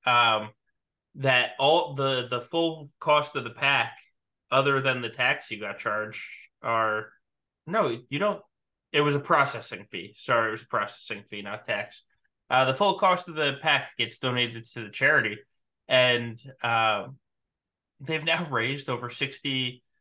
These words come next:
The last update was, like, sixty-two thousand. Their, their stretch goal was forty thousand,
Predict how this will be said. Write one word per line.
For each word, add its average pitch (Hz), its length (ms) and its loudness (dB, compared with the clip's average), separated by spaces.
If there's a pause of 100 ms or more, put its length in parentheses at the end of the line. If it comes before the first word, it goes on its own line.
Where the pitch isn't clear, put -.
(560)
The 139 140 0
last 165 340 2
update 131 420 0
was, 110 140 -12
like, 117 140 -4
sixty-two 135 560 -6
thousand. 110 500 -2
Their, 135 260 -2
their 160 220 0
stretch - 600 -6
goal 95 400 -8
was 104 200 -12
forty 120 340 -4
thousand, 101 500 -8